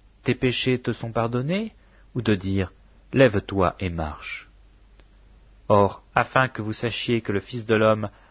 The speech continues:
a sur la terre le pouvoir de pardonner des péchés, «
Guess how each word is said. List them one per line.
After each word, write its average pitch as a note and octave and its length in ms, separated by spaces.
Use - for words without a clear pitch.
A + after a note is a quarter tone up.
a A#2 100
sur A#2 220
la A2 120
terre A2 360
le G2 80
pouvoir A#2 500
de G2 80
pardonner G#2 520
des F#2+ 140
péchés, « G2+ 560